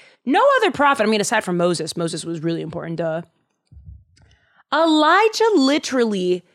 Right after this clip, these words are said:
can, can, like, is so tapped in with the Lord, he brings fire from the heavens at a, at the drop of a dime, which we're about to get into. Because on-, once Ahaziah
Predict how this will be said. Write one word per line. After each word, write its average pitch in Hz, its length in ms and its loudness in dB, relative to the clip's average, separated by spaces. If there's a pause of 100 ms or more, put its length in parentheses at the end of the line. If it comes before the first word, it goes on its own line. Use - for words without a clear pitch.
(500)
can, 262 340 -2
can, 262 240 -2
like, 233 200 -2 (580)
is - 100 -8
so 311 200 -2
tapped 294 340 -4
in 277 100 2
with 285 120 -2
the 254 80 -2
Lord, 233 300 2
he 254 100 0
brings - 300 -2
fire 254 540 0
from 226 240 0
the 208 100 2
heavens 170 540 -2 (300)
at 254 180 0
a, 220 340 2
at - 100 -4
the 226 80 4
drop 220 300 2
of 240 120 0
a 202 80 2
dime, 202 400 0 (160)
which 208 160 0
we're 233 100 6
about 214 180 0
to 226 80 0
get 226 140 2
into. 175 380 -2 (260)
Because 220 480 0
on-, 202 200 -2 (100)
once 277 240 2
Ahaziah 226 340 0